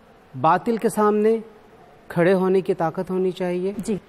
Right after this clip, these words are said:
Speaker 1: ना सिर्फ ताकत हो बल्कि जुर्रत हो के बातिल की आंखों में आंखें डाल के बात की जाए।
Speaker 2: सही।
Speaker 1: आज के ज़माने के जितने भी यजीद हैं उन तमाम को ललकारने की ताकत मुसलमान में होनी चाहिए।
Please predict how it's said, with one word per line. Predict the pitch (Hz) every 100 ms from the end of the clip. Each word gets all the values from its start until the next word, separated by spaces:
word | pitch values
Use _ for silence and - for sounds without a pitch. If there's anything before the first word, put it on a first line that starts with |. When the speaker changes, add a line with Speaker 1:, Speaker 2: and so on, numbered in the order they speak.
| _ -
Speaker 1:
ना | 139 175
सिर्फ | - 208 196
ताकत | 180 170 196 196
हो | 220
बल्कि | 175 156 175
जुर्रत | 143 165 190
हो | 160 147 147
के | 196 196 - - -
बातिल | 139 151 190
की | 160 165
आंखों | 156 156
में | 170
आंखें | 160 156 170
डाल | 156 156
के | 165
बात | 156 160 160
की | 165
जाए। | 190 202 - - -
Speaker 2:
सही। | - 196 175 - - - - -
Speaker 1:
आज | 160 196 220
के | - 214
ज़माने | 196 190 196 208
के | 202 214 214 - - - _ _ -
जितने | 120 170 - 208
भी | 196 202
यजीद | 190 170 185 202
हैं | 175 208 220 - - - - -
उन | 170 170
तमाम | 165 156 165 185
को | 165 170 139 196 - - 135
ललकारने | 143 143 160 160 165 180
की | 170 170
ताकत | - 135 175 165
मुसलमान | 160 170 170 170
में | 170
होनी | 170 165 175
चाहिए। | 170 175 170 202